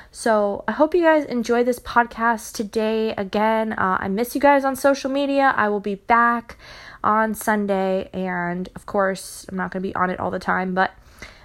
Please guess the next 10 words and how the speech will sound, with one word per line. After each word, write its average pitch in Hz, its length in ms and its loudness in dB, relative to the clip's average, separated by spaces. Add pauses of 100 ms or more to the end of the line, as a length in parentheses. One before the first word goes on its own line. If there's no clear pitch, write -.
my 226 100 4
social 262 320 2
media 220 320 2
cleanse, 196 580 0
which 202 160 -2
I'll 220 80 4
probably 320 300 6
do 262 200 0
a 226 120 0
podcast 214 840 0